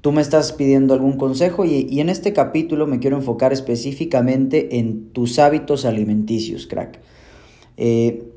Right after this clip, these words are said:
constantemente he notado que las personas batallan en este, en este aspecto de la alimentación, ¿no? Eh, en el aspecto de no saben cómo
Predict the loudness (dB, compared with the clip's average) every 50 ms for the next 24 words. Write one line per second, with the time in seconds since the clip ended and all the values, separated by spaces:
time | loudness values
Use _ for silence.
0 | -20 -20 -8 -2 0 0 2 4 4 2 2 2 -2 -2 0 -2 -2 0 0 2
1 | 2 2 0 -4 -8 -14 -18 -20 -20 _ -20 _ -2 0 0 2 2 0 2 4
2 | 6 6 6 6 4 2 0 0 -2 0 0 0 -2 -6 -10 -18 -20 -20 -20 -20
3 | -20 -12 -6 -6 -4 -2 -2 -2 0 0 0 0 2 2 0 0 2 2 4 4
4 | 4 4 4 4 4 4 2 2 0 -2 -2 -2 0 2 2 2 2 0 0 0
5 | -2 0 2 2 4 4 4 4 2 2 0 0 -2 -2 -2 -2 -2 -2 0 0
6 | 0 -2 -2 -6 -10 -8 -4 -4 -4 -4 -4 -8 -12 -20 -20 -20 -20 -20 -20 -20
7 | -20 -20 -20 -20 _ _ -6 -2 0 2 2 2 4 4 2 4 4 4 2 2
8 | 0 2 2 4 4 2 2 0 2 2 2 0 -2 -6 -12 -20 -20 -18 -10 -8
9 | -2 2 4 6 6 6 6 4 2 -4 -8 -16 -18 -20 -20 -20 _ _ _ -20
10 | -20 -20 _ -14 -8 -4 -2 0 2 2 0 0 0 2 2 2 4 2 2 0
11 | -2 -4 0 2 4 4 4 2 0 0 -2 -2 -4 -8 -14 -20